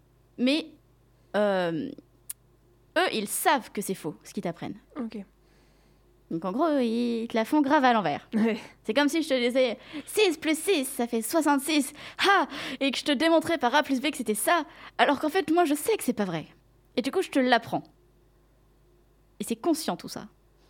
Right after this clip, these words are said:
Speaker 1: Donc,
Speaker 2: Ok.
Speaker 1: les sophistes, c'est pas, c'est pas trop ça, hein. Euh...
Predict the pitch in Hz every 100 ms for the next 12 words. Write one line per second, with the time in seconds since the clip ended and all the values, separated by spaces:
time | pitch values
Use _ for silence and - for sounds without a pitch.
0 | _ - 254 233 262 269 349 - - 247
1 | 277 247 202 190 - - 254 190 185 175
2 | 185 262 370 _ - - - - - -
3 | - - - - - - - 269 269 262
4 | 254 262 254 240 165 90